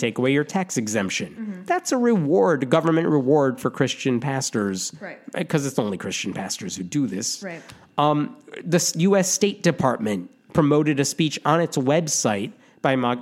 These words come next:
Speaker 1: Mike Pompeo titled Being a Christian Leader.
Speaker 2: Mm-hmm.
Speaker 1: Trump has said he will do more for Christian refugees who try to come here. He's lying 'cause he's
Speaker 2: Right.
Speaker 1: not gonna do shit for refugees,
Speaker 2: Right.
Speaker 1: but he said he would.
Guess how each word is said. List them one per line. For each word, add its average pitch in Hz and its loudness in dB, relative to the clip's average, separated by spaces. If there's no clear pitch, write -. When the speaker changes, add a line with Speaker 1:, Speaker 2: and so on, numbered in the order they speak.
Speaker 1:
Mike 131 -2
Pompeo 123 2
titled 165 2
Being 156 4
a 143 2
Christian 139 0
Leader. 131 2
Speaker 2:
Mm-hmm. 214 -10
Speaker 1:
Trump 190 2
has 175 2
said 180 0
he 180 2
will 170 4
do 175 6
more 170 6
for 160 2
Christian 147 2
refugees 127 0
who 143 0
try 127 -2
to 113 -4
come 185 0
here. 110 -2
He's 123 0
lying 113 2
'cause 127 0
he's 113 -2
Speaker 2:
Right. 127 2
Speaker 1:
not 110 -2
gonna 107 -2
do 107 -2
shit 160 -2
for - -4
refugees, 101 -2
Speaker 2:
Right. 165 -12
Speaker 1:
but 120 4
he - -6
said - 0
he 214 0
would. 117 0